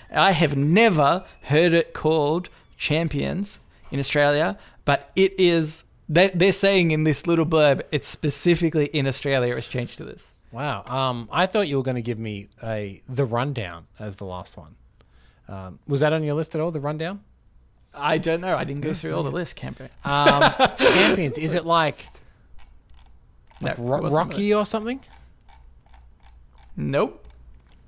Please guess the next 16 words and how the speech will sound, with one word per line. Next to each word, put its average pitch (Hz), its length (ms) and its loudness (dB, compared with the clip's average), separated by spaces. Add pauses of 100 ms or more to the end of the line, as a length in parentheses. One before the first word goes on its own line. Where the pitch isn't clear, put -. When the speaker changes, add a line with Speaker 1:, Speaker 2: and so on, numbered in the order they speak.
(800)
Speaker 1:
There's 151 180 2
more 202 220 6
than 240 140 2
one. 254 360 2 (880)
Speaker 2:
There's 147 160 -2
more 170 140 2
than 156 80 -2
one 147 140 -2
Rocky. 151 340 -6
Speaker 1:
S- - 340 -6 (560)
Speaker 2:
I 151 100 -2
still 196 220 2
think 165 160 -2
it's 127 140 -4
Rocky. 151 120 4
Speaker 1:
Champion. - 280 0